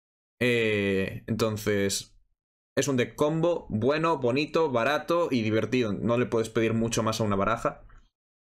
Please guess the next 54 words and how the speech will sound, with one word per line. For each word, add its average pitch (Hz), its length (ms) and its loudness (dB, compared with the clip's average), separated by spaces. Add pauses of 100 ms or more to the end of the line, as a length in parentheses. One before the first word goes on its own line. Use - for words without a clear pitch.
(500)
Y, 113 640 0
y 131 80 0
es 139 100 0
una 147 120 2
de 139 40 2
las 127 140 -2
que 135 80 0
más 117 160 2
recomiendo 113 460 0
montarse 107 520 0
en 107 80 0
O 101 100 -2
P 101 100 0
seis. 131 520 -2
Lo 117 140 0
malo 139 200 2
es 135 100 -2
que 135 280 2
luego 127 260 2
sí, 131 200 0
en 120 160 0
EVE 123 640 2 (500)
tampoco 123 280 0
tiene 123 220 0
soporte, 135 640 0
es 123 120 -2
un 127 80 0
arque-, 117 300 0
es 127 220 -2
muy 127 340 0
cerrado 120 280 0
el 110 60 2
arquetipo, 120 680 0
lol 123 300 2
hace 113 160 -2
muchísimo 104 400 -2
counter. 120 600 0
Pero - 680 -8
es 127 40 -4
que 139 80 0
por 131 120 0
el 131 60 -2
precio 147 200 0
que 139 80 2
tiene 139 220 0
y - 20 2
lo 123 100 2
que 123 80 0
te - 80 -4
vas 123 140 0
a 143 40 2
divertir 123 360 0
con 113 160 0
él 127 320 -2